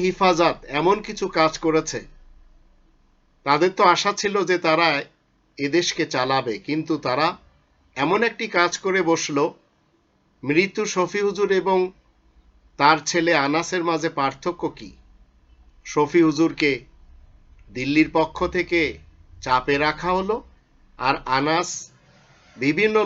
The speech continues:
লোভে পড়ে ঘসিটি বেগমের সাথে দিল, তাই শত শত কোটি টাকার মালিক হয়ে গেল।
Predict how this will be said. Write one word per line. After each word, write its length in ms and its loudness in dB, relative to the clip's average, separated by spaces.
লোভে 300 6
পড়ে 180 2
ঘসিটি 380 -4
বেগমের 520 0
সাথে 260 -6
দিল, 220 -10
তাই 220 2
শত 240 -6
শত 160 -4
কোটি 240 -6
টাকার 300 -6
মালিক 300 -4
হয়ে 260 -6
গেল। 140 -20